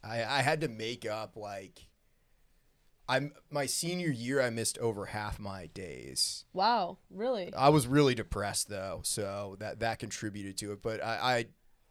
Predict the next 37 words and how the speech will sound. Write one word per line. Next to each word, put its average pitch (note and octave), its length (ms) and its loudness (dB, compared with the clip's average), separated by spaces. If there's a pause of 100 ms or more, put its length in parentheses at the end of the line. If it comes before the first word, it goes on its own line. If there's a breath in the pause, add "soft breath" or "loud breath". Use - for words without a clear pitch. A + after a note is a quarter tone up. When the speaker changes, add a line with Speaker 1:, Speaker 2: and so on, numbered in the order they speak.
(180)
Speaker 1:
it C3 120 -2
got C#3+ 320 4 (260)
to C3+ 100 -4
be, B2 480 2
like, G#2+ 280 2
the G#2 100 -2
last A2 800 0 (800)
week A#2 340 -4
of A2 120 -2
the G#2 80 -10
year, A2 400 -4
and G#2 160 -8
they, G#2 140 -10 (280)
they G#2+ 200 -6
were, G#2 200 -8 (460)
sat B2+ 460 6
me A#2+ 120 0
down, A2 600 2
like, G2+ 160 -4
I A2 60 0
was G#2+ 120 -2
failing A2+ 340 0
all G#2+ 140 0
my G#2 140 -2
classes, G#2 880 -2
and F2 180 -12 (760)
they A2 160 -6
said, A2 340 0
uh, G#2 400 -2 (1000)
you A2 120 -8
know, G#2 240 -4
"If G#2 140 -10
you A#2 60 -4
don't A#2 260 2
do A2+ 140 0
this A2 260 0
assignment, G#2+ 1000 0